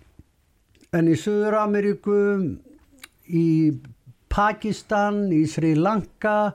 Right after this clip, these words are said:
Suður-Afríku, Nígeríu. Þannig að við reyndum svona, svona að, að, að skoða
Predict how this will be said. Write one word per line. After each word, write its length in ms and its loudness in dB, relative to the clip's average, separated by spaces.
Suður-Afríku, 1300 -2
Nígeríu. 920 -2
Þannig 180 0
að 80 0
við 80 2
reyndum 260 -2
svona, 200 0
svona 220 0
að, 140 0
að, 420 -2
að 160 0
skoða 680 -2